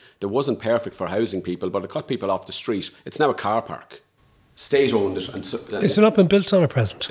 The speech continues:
Speaker 1: It, it knocked, yeah, knocked down and turned into a car park, yeah.
Speaker 2: Oh, no, but it's actually the work, the construction work
Speaker 1: Yeah,
Speaker 2: is on-,
Speaker 1: yeah,
Speaker 2: ongoing
Speaker 1: that,
Speaker 2: there
Speaker 1: that's
Speaker 2: at
Speaker 1: right,
Speaker 2: present.
Speaker 1: yeah.
Speaker 2: Okay,
Speaker 1: So,
Speaker 2: yeah.
Speaker 1: so, so, and there's lots of that, lots of that went on. So, in terms of, of, of where that brings us, we, we are entering a re-, an,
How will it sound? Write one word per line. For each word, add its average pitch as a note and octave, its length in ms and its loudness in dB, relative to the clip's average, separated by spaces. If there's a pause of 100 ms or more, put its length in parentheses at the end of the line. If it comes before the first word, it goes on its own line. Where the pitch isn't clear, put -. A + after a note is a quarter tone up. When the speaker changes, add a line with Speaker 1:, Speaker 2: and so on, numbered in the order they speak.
Speaker 1:
It, A2+ 160 -4
it A2+ 120 -4
knocked, D#3 240 -4
yeah, D#3+ 80 -4
knocked E3+ 220 -4
down C3 160 -2
and G#2 60 -4
turned G#2 200 -6
into G#2 160 -8
a - 20 -8
car A2 180 -8
park, - 280 -16
yeah. - 100 -16
Speaker 2:
Oh, F3 60 8
no, E3+ 100 8
but E3 80 6
it's - 140 4
actually D#3+ 240 2
the D3+ 80 6
work, E3+ 300 4
the - 100 0
construction D#3 560 4
work C#3+ 140 6
Speaker 1:
Yeah, - 60 0
Speaker 2:
is A#2+ 120 2
on-, C3 260 2
Speaker 1:
yeah, A#2 140 2
Speaker 2:
ongoing D3 420 6
Speaker 1:
that, B2 160 2
Speaker 2:
there B2 140 0
Speaker 1:
that's A2+ 180 0
Speaker 2:
at A2+ 60 -4
Speaker 1:
right, G#2 80 -4
Speaker 2:
present. - 0 -
Speaker 1:
yeah. A#2+ 60 -4
Speaker 2:
Okay, A2+ 140 -4
Speaker 1:
So, C3 120 2
Speaker 2:
yeah. B2+ 80 -2
Speaker 1:
so, C#3 320 -2 (260)
so, D3 300 2
and C#3+ 120 2
there's D3 140 0
lots E3+ 240 0
of C#3+ 40 -4
that, A#2 360 -4
lots D3+ 240 -4
of B2+ 60 -4
that A#2+ 180 -2
went G#2+ 180 -2
on. G2 300 -2
So, C3 340 -2 (280)
in C3 100 2
terms F3+ 360 -2
of, C3+ 200 -4 (100)
of, A#2+ 360 0
of A2+ 180 0
where B2 200 2
that C3 200 -2
brings G#2 260 -2
us, F2 140 -8
we, C3+ 160 2
we C#3 180 0
are C3+ 100 4
entering D#3 440 0
a A#2 80 2
re-, A#2 140 2 (100)
an, A2+ 140 -4